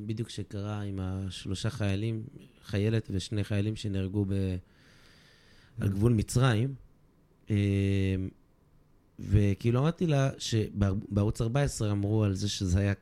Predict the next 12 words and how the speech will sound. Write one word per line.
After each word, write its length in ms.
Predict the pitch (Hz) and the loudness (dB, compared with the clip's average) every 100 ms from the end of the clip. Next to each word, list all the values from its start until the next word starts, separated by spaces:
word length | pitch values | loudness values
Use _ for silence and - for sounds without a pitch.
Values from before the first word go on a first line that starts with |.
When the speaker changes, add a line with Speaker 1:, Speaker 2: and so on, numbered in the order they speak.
| - - - - - | -8 -16 -14 -14 -14
Speaker 1:
מישהו 400 | - 113 113 110 | 0 2 4 4
אמר 180 | 98 110 | 4 2
איזשהו 400 | 104 87 107 95 - | 2 0 2 2 2
קומנט 340 | 113 107 101 | 0 0 0
כזה, 320 | - 95 87 87 | -2 -4 -2 -4
על 80 | 90 | -2
זה 160 | 104 | -2
שזה 380 | 98 104 95 101 98 98 95 | 0 0 2 2 2 2 -2
יחידה 400 | 98 98 107 107 | -6 -4 0 2
מעורבת. 560 | 101 92 98 73 - - _ _ _ _ _ _ _ 123 | 4 4 4 0 -10 -20 _ _ _ _ _ _ _ 2
ואמרתי 360 | 131 156 170 | 4 4 4
לה, 180 | 139 123 | 4 2